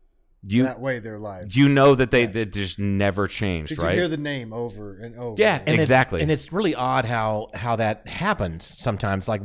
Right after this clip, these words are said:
Speaker 3: why do some people not really grow out of that? And some,
Speaker 2: Power.
Speaker 3: most, most people do, I think.
Speaker 2: Perceived power.
Speaker 1: I think it's perceived power. I think it's
Speaker 2: Yeah.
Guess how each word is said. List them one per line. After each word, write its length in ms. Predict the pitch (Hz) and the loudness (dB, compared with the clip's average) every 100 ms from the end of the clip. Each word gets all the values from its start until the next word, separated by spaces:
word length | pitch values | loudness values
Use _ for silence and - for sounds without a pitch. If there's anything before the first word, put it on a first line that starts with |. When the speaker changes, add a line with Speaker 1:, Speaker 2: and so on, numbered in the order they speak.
| 113 | -10
Speaker 3:
why 420 | 117 113 131 156 156 | -6 -2 0 2 0
do 160 | 143 | 0
some 320 | - - 147 | -2 -2 -2
people 380 | 143 120 104 104 | -2 -2 -2 -2
not 400 | 101 110 123 123 | 0 0 0 -2
really 220 | 107 104 98 | -2 -2 0
grow 220 | 104 98 | 0 0
out 140 | 107 | 0
of 100 | 101 | 0
that? 280 | 87 85 - - - _ _ - | -4 -6 -10 -20 -20 _ _ -10
And 160 | 101 | -6
some, 440 | - 120 110 104 95 | -4 -2 -2 -6 -8
Speaker 2:
Power. 80 | 120 | -4
Speaker 3:
most, 420 | 107 117 127 139 127 | 4 8 8 6 4
most 280 | 131 147 | 6 6
people 260 | 113 98 98 | 2 -2 -2
do, 340 | 101 107 90 | 0 2 0
I 120 | 90 90 | -2 -4
think. 180 | 95 82 | -6 -6
Speaker 2:
Perceived 440 | 135 147 135 - | -6 -8 -8 -4
power. 100 | 131 | 2
Speaker 1:
I 80 | 156 | 6
think 160 | 202 | 6
it's 80 | 165 | 4
perceived 400 | - 156 - 139 | 2 2 2 2
power. 240 | 139 143 101 | 4 6 6
I 100 | 98 | 6
think 160 | 123 | 4
it's 160 | 113 117 | 2 2
Speaker 2:
Yeah. 180 | 120 | 2